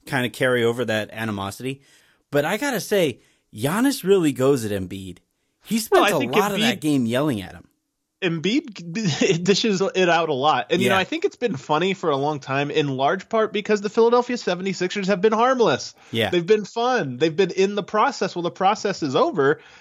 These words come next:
Speaker 2: and now they are a competition. And a guy like Giannis, who is a lot more straight-laced, not really attra-, lovable, you know, all these things.
Speaker 1: Yeah.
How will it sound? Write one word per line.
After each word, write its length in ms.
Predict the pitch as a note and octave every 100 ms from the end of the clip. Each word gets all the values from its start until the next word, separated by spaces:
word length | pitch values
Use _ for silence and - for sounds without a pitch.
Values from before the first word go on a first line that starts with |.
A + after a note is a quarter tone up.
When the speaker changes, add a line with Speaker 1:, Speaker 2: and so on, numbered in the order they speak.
| _
Speaker 2:
and 140 | F3 D#3+
now 160 | F3
they 160 | F#3+ F#3
are 100 | E3+
a 40 |
competition. 800 | E3+ F3+ D#3+ C#3 G#3+ C#4+ F#3 E3
And 240 | D#3+ D#3 C#3 - - _
a 80 | D3+
guy 200 | C#3+ F#3+
like 220 | G3+ F3+
Giannis, 460 | E3+ D#3+ G3 E3+ -
who 380 | E3+ E3 D#3+ D3 _ _
is 180 | C#3+
a 40 | D3+
lot 300 | C#3 C#3+ D#3+
more 480 | D#3+ D#3 D#3 D3+ C3+ - _
straight-laced, 1120 | - - C#3+ D3+ C3 C#3+ D3+ D3+ C3+ - _
not 260 | C#3 D3 D#3+
really 240 | E3 E3
attra-, 340 | E3 - D3+ D3+
lovable, 840 | D3+ D#3 E3 D#3 E3 D#3 D3+ D3 _ _ _
you 140 | F3 D#3+
know, 220 | C3+ C3
all 280 | - E3+ F#3
these 180 | F3+
things. 380 | - A#3 A3 F#3+ _ _
Speaker 1:
Yeah. 180 | A2